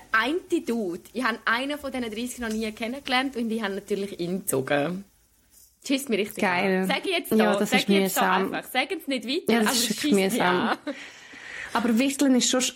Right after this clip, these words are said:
Speaker 2: wirklich geil. Und bei uns ist
Speaker 1: Finde
Speaker 2: das
Speaker 1: ich auch
Speaker 2: immer
Speaker 1: geil.
Speaker 2: so, wir tun nicht einfach wichteln. Also wir sind dann an Weihnachten meistens nur wir fünf Leute, also wir fünf von der Familie, also eine
Speaker 1: Mhm.
Speaker 2: recht kleine Gruppe am vierundzwanzigsten. Und wir tun dann nicht einfach so wichteln, so, «Hey, ich habe dich gezogen, da ist dein Geschenk.»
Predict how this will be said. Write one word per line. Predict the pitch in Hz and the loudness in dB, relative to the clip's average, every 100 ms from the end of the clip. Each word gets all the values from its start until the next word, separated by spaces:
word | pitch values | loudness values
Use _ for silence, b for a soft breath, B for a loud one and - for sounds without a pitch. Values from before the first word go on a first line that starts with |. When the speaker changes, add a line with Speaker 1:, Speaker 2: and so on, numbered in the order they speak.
| - | 2
Speaker 2:
wirklich | 214 233 - - | 2 2 -4 -2
geil. | 208 202 226 | 0 0 0
Und | 214 | 2
bei | 240 | 2
uns | 214 247 | 4 4
ist | 254 | 4
Speaker 1:
Finde | |
Speaker 2:
das | 220 | 2
Speaker 1:
ich | 214 | 4
auch | |
Speaker 2:
immer | 240 247 | 6 6
Speaker 1:
geil. | 247 | 6
Speaker 2:
so, | 240 226 220 - | 4 4 4 4
wir | 226 226 | 2 4
tun | 247 | 6
nicht | 247 254 | 6 6
einfach | 247 240 254 247 | 4 4 2 4
wichteln. | 220 240 - 247 240 233 - | 4 2 2 2 4 2 0
Also | 214 | 2
wir | 240 | 4
sind | 233 220 | 4 2
dann | 214 | 4
an | 208 196 | 4 4
Weihnachten | 226 220 208 - | 4 4 2 2
meistens | 202 202 240 - 214 226 | 4 4 2 0 0 4
nur | 214 226 226 | 4 4 4
wir | 220 214 208 | 4 4 2
fünf | 214 214 220 214 | 2 2 2 2
Leute, | 220 226 | 2 2
also | 202 208 | 0 0
wir | 202 | 0
fünf | - 202 208 208 | 0 0 2 -2
von | - 208 | -4 -4
der | 208 | -2
Familie, | - 202 220 240 262 302 - | 0 4 6 6 4 0 -2
also | 214 | 2
eine | 196 180 175 | 4 6 6
Speaker 1:
Mhm. | 170 170 | 4 2
Speaker 2:
recht | 190 | 2
kleine | 240 233 226 | 4 4 4
Gruppe | 220 233 - 269 - | 2 0 0 0 2
am | 240 226 | 2 4
vierundzwanzigsten. | 247 247 254 247 240 240 - 269 B B B B B - | 4 2 2 0 0 -2 -2 -2 B B B B B 0
Und | 226 | 4
wir | 254 | 4
tun | 285 254 | 6 6
dann | |
nicht | 269 | 6
einfach | 277 262 | 4 2
so | 277 247 | 2 2
wichteln, | 262 - 269 | 2 2 2
so, | 254 254 240 - | 2 2 2 0
«Hey, | 247 247 247 240 | 0 2 2 0
ich | 226 | -2
habe | 240 247 | 0 2
dich | 247 | 2
gezogen, | - 240 240 | 0 0 0
da | 220 | 0
ist | 214 214 | 0 0
dein | |
Geschenk.» | 202 - 202 202 294 | -2 0 0 2 2